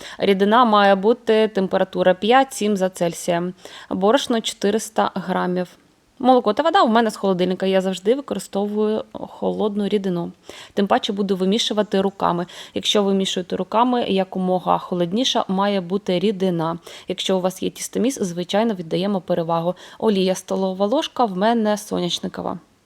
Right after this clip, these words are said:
Вмішувати олію буду приблизно три-чотири хвилинки.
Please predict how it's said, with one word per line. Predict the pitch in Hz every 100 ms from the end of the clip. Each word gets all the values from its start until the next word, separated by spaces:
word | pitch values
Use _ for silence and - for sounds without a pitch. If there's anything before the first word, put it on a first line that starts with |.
| _ _ _ _ _ _ _ _ _ _ _ _ _ _ _ _ _ _ _ 226
Вмішувати | 214 226 220 202 202 -
олію | 202 285 311 277
буду | 277 262 247
приблизно | 196 185 190 277 254 254 240 -
три-чотири | 349 392 - 196 226 226
хвилинки. | 196 180 170 170 170 -